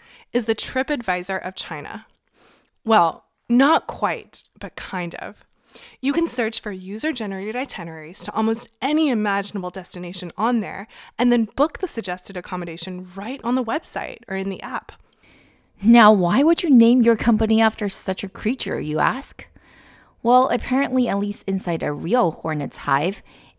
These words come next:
Speaker 2: it's a harmonious communist society, and all the insects share and help each other.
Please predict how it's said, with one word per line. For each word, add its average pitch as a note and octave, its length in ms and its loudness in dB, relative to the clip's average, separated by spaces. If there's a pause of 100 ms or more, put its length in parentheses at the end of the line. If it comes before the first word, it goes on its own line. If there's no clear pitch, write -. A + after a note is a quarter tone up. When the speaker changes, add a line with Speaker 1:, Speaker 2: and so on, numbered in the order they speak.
(180)
Speaker 2:
it's F3+ 360 -2
a D#3+ 100 -2
harmonious B3+ 800 4
communist G3 560 0
society, - 680 -2 (100)
and F#3+ 140 -2 (140)
all C#4+ 240 2
the E4+ 100 -2
insects C4 340 0
share G3 400 -2
and A3+ 140 4
help F3 240 0
each - 160 -8
other. - 300 -8